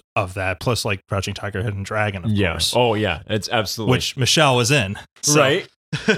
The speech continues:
Speaker 2: And can, I wanna, you mentioned a bunch of different of the multiverses, and I want, there's one I really wanted to focus on
Speaker 1: Yeah.
Speaker 2: because I, I'm sure you know what one it is.
Speaker 1: What?
Speaker 2: Uh,
Speaker 1: What?
Speaker 2: Raccoonatooey.
Speaker 1: Oh, Raccoonatooey. <laughs> Uh,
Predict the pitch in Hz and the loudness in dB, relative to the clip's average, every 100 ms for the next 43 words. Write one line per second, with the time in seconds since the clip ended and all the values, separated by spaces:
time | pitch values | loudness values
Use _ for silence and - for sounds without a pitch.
0 | 226 214 - 226 - 147 156 160 160 165 | 2 2 2 0 2 2 0 -2 0 2
1 | 151 160 170 147 123 131 117 135 139 143 | 2 2 0 -2 0 0 0 -2 0 -2
2 | 123 117 113 107 110 110 98 95 98 95 | 0 0 0 -2 -2 -2 -2 -2 -2 -2
3 | 92 87 90 92 98 104 110 107 117 107 | -2 -2 -2 0 0 0 -2 -2 0 0
4 | 95 98 95 92 90 87 82 - 87 87 | 0 0 -2 -2 -4 -4 -6 -4 -4 -4
5 | - 90 85 82 110 95 95 87 82 - | -2 -2 -2 0 2 2 0 0 -4 -8
6 | - - 92 90 90 87 - 107 107 - | -8 0 2 2 0 -2 -2 -2 0 -2
7 | 120 95 90 87 82 85 85 85 82 82 | 0 0 0 0 -2 -4 -2 -2 -2 -4
8 | - - 107 - _ _ _ - 85 85 | -6 -4 -4 -4 _ _ _ -10 -6 -2
9 | 110 107 104 - 127 117 92 113 143 147 | 2 2 0 -2 -2 -2 0 2 6 6
10 | 170 170 - 240 285 - - 302 320 320 | 6 2 0 2 2 0 0 0 0 -2
11 | - - 1077 1077 1077 _ _ _ - _ | -8 -18 -14 -16 -16 _ _ _ -20 _
12 | - 392 202 294 - 160 160 156 | -10 -4 -4 -6 0 4 6 6